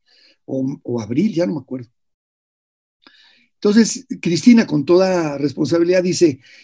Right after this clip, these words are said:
"Oigan", le dijimos, "Oigan, le pasamos un videíto que teníamos". "Sí", dice, "ya lo vi". Andábamos con un videíto de la campaña del ochenta y cuatro, muy chafita, pero, pero que convencía.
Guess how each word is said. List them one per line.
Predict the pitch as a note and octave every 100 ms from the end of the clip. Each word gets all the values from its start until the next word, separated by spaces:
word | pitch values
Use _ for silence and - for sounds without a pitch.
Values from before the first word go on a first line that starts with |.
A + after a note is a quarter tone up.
| _ _ -
"Oigan", | D#3+ F#3 C3+
le | D#3+
dijimos, | E3+ D3+ G3 F#3+
"Oigan, | A3 A3+ A3
le |
pasamos | A3 G#3 C4 B3+ B3
un | A#3
videíto | G3+ F3+ G#3 -
que | F3+ D#3+
teníamos". | D#3+ F#3 F3 -
"Sí", | C4+ E4+
dice, | B3+ A3 G#3+
"ya | G#3+ A3+
lo | F#3+
vi". | C#3 - _ _ _
Andábamos | D#3+ G#3 A3
con | - F#3+
un | G3+
videíto | F3 E3+ - F3 D#3+ - _ -
de | C#3+
la | D3+
campaña | D#3 E3 E3
del | D3+
ochenta | C3+ C3+ C3+ B2+
y |
cuatro, | - B2+ A#2 C3 - _ _
muy | F3+
chafita, | G#3 F3+ D#3+ D#3 D#3+ - _ _ -
pero, | A#2+ A2+ A2 G#2+ A2 -
pero | B2+ A#2+
que | C#3
convencía. | C3 B2 A#2 G2+ B2 G#2